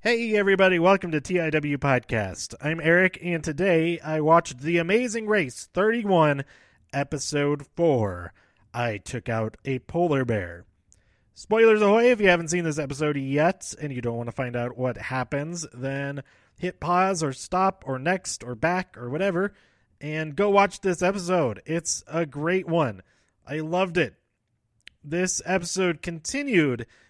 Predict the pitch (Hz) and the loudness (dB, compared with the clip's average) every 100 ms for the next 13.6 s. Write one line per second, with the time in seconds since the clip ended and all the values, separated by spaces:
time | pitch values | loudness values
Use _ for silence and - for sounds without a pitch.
0 | _ 156 156 151 156 139 147 165 175 135 | _ -8 -4 0 0 0 -2 0 -2 -2
1 | 143 135 139 160 180 165 156 151 - _ | -2 -2 -4 -4 -4 -4 -4 -6 -14 _
2 | _ - 180 180 175 - 170 156 139 - | _ -6 -2 -2 -4 -6 -2 -2 -2 -6
3 | - 135 180 208 196 175 180 180 165 - | -10 -4 0 0 -2 -4 -4 -4 -6 -2
4 | 160 156 147 170 160 101 104 - _ _ | 0 0 0 0 0 -2 -8 -18 _ _
5 | _ 131 143 139 135 127 139 151 170 156 | _ -4 -2 0 -2 -2 -2 0 -2 0
6 | 185 208 185 175 - 180 156 160 135 120 | -2 -2 -2 -6 -4 -6 -4 -4 -2 -4
7 | 113 107 151 147 156 175 220 214 190 165 | -8 -8 -4 -2 -4 -6 -4 -2 0 2
8 | 143 139 131 117 107 - 147 117 90 - | 2 2 0 -2 -4 -8 -6 -6 -8 -14
9 | - - _ _ _ _ _ 131 123 117 | -16 -20 _ _ _ _ _ -6 -4 -4
10 | 113 113 117 135 139 123 127 127 127 123 | -6 -8 -4 -4 -2 -2 -2 -2 -6 -6
11 | 117 101 - 127 _ _ _ 127 156 151 | -8 -8 -16 -20 _ _ _ -10 -6 -6
12 | 147 135 120 123 120 143 143 131 120 139 | -2 -2 -2 -4 -8 -2 -2 -2 -6 -10
13 | 117 - 127 - 101 92 | -10 -6 -6 -6 -16 -18